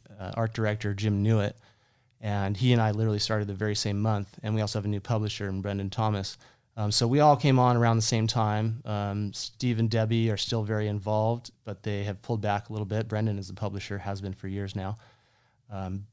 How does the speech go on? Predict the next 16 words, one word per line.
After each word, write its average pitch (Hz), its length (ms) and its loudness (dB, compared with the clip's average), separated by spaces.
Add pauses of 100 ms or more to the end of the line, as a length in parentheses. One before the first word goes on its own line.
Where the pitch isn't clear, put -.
but 120 140 0
I 127 60 4
think 123 360 0 (440)
having 135 400 4
that 120 200 0
youthful 131 800 2
influence 151 560 -2
of 113 300 0
us 113 260 -2 (100)
thirty-somethings 135 920 0
in 135 200 -2
there, 147 360 0
um, 113 180 0
has, 113 260 0
has 110 220 -2
helped 117 360 0